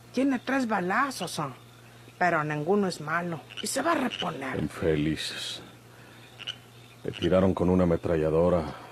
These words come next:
Speaker 2: pero de puro milagro no lo mataron. Lo hallamos tirado al otro lado de la cama,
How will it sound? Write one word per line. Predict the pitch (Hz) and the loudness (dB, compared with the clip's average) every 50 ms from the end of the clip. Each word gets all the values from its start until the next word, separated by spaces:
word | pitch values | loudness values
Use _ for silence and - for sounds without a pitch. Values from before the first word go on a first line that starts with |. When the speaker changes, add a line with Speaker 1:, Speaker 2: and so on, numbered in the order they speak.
| - - - - - - | -18 -20 -20 -18 -12 -6
Speaker 2:
pero | 90 82 90 95 | -4 -2 -2 0
de | 92 95 | 0 0
puro | - - 110 107 104 | 2 2 4 6 6
milagro | 101 98 92 87 98 98 92 90 82 | 6 6 6 6 6 6 6 4 2
no | 82 82 80 90 92 90 | 0 0 2 2 2 4
lo | 90 87 | 4 2
mataron. | 78 76 - - - 78 80 78 76 71 65 - - - - - - - - - - - - - - - - - - - - - - - - - - - - - | 0 -2 -4 -4 -4 -2 -2 -2 -2 -4 -6 -8 -14 -18 -20 -20 -20 -20 -20 -20 -20 -20 -20 -20 -20 -20 -20 -20 -20 -20 -20 -20 -20 -20 -20 -20 -20 -20 -14 -10
Lo | - - | -10 -8
hallamos | - - 82 78 78 90 92 95 92 82 - - | -2 0 0 2 4 4 4 4 4 0 -2 -2
tirado | - 90 85 87 90 90 | 0 4 4 6 6 6
al | 85 | 6
otro | 85 85 - - 87 | 4 2 2 0 0
lado | 80 80 82 85 82 | 2 2 4 2 2
de | 78 76 | 2 0
la | 73 71 - | -2 -2 -4
cama, | - - 87 92 95 92 - | -4 -2 0 0 0 0 -4